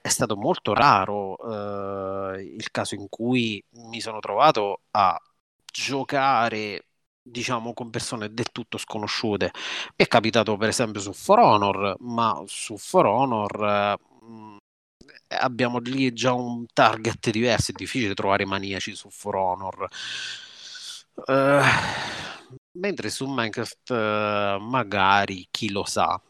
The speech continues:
proprio per via del peggy, magari questo è una situazione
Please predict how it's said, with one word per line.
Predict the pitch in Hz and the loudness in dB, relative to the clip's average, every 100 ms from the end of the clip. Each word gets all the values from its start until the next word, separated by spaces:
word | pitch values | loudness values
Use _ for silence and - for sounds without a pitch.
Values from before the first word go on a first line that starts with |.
| _ - | _ -8
proprio | 127 110 | -6 -2
per | 104 101 | -4 -2
via | 104 98 | 0 2
del | 117 - | 0 -2
peggy, | - 92 95 98 | -2 0 -2 -4
magari | 98 95 95 | -4 -4 -6
questo | 98 - - 87 | -6 -4 -2 -2
è | 92 | -2
una | 95 92 | -6 -6
situazione | 101 92 - - 101 92 | -6 -6 -4 -2 -2 -2